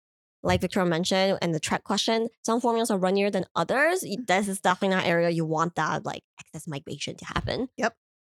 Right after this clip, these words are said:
Speaker 2: Treat that as our commercial break. <laughs>
Speaker 1: Thank you. <laughs>
Speaker 2: All right, last question, uh, that we are going to tackle is from at Trin True. "Can breastfeeding moms use retinol, or is it a big no-no?"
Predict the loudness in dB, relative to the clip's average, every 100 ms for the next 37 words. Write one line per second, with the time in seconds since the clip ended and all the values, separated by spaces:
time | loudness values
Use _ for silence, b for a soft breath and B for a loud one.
0 | -4 0 2 2 2 0 0 -4 -6 -6
1 | -4 -6 -6 -6 -2 -4 0 0 0 2
2 | 2 4 2 2 2 2 4 4 4 4
3 | 4 2 4 6 4 2 0 4 4 4
4 | 0 0 0 2 0 2 2 0 0 2
5 | 4 4 4 0 2 0 0 0 -2 -4
6 | -4 -8 -2 2 4 4 2 0 0 0
7 | 0 -2 -6 -4 -2 2 2 2 0 -4
8 | -12 _ _ _ 2 2 2 0 0 0
9 | 0 2 6 6 4 4 2 2 4 2
10 | 4 2 2 2 -2 0 -4 -2 -4 -4
11 | -4 -2 0 0 0 0 -2 -6